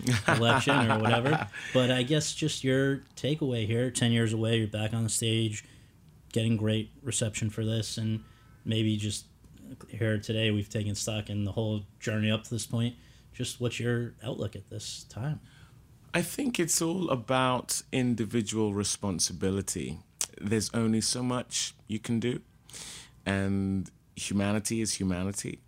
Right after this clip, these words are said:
Speaker 1: And the reason why we love making mu-, movies is not just to show the beauty of humanity, but the dark side of humanity. And that's what makes us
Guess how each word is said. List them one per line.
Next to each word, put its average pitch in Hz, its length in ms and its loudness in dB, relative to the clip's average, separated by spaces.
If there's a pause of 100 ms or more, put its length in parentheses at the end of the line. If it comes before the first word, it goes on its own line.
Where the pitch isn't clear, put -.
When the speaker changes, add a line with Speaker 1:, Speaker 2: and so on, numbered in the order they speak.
(560)
Speaker 1:
And 95 260 0
the 95 80 -2
reason 104 460 0
why 98 180 0
we 95 340 0 (280)
love 95 300 0
making 95 460 0
mu-, 92 220 0
movies 104 720 -2 (100)
is 92 340 0
not 107 280 0
just 104 320 0
to 98 80 -2
show 95 500 2 (460)
the 85 140 -4
beauty 110 440 2
of 90 160 -4
humanity, 87 840 -4
but - 320 -8
the 87 200 -2
dark 95 340 -2
side - 500 -6
of - 140 -10
humanity. 98 760 -4
And 98 180 -4
that's 110 300 -6
what - 160 -6
makes 107 380 -4
us - 380 -4